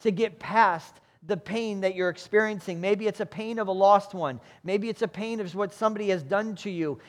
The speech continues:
and you seem like you're stuck, and it's hard to let go and give that to God. Or maybe you don't even know how. Some of you struggling to trust God with the hurt that you feel.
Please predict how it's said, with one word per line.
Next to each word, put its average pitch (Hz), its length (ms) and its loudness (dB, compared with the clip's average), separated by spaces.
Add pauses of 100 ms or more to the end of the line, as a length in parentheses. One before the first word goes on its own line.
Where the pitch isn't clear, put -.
(120)
and 185 120 -4
you 196 120 -4
seem 247 360 -8
like 208 280 0
you're 196 100 -2
stuck, - 480 2
and 190 100 -4
it's 175 140 -10
hard 214 540 2 (280)
to 220 100 4
let 196 360 0
go 226 240 6
and 196 180 0
give 190 220 0
that 196 220 2
to 190 80 -8
God. 185 320 8
Or 220 100 4
maybe 254 260 4
you 226 140 0
don't 226 140 0
even 202 180 -4
know 190 180 2
how. 170 440 2 (840)
Some 226 180 4
of 208 100 4
you 214 160 -4
struggling 208 500 2
to 190 80 -4
trust 190 360 -6
God 196 260 8
with 190 160 -4
the 175 100 0
hurt 226 360 -2
that 165 180 -4
you 160 80 -10
feel. 139 400 -12